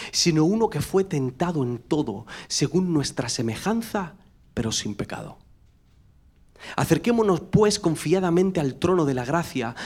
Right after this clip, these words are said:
para alcanzar misericordia y hallar gracia para el oportuno socorro.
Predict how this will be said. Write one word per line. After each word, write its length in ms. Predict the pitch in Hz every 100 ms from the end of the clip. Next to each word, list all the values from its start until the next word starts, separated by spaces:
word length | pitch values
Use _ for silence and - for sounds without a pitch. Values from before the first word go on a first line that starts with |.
| - -
para 160 | 143
alcanzar 600 | 139 - 139 131 - 233
misericordia 1040 | 202 160 - 139 127 - 160 117 110 110 - - -
y 100 | 123
hallar 300 | 120 185 175
gracia 600 | 147 160 - - - - - -
para 140 | 120
el 100 | 117
oportuno 600 | 117 113 110 - 139 117
socorro. 560 | - 107 - - -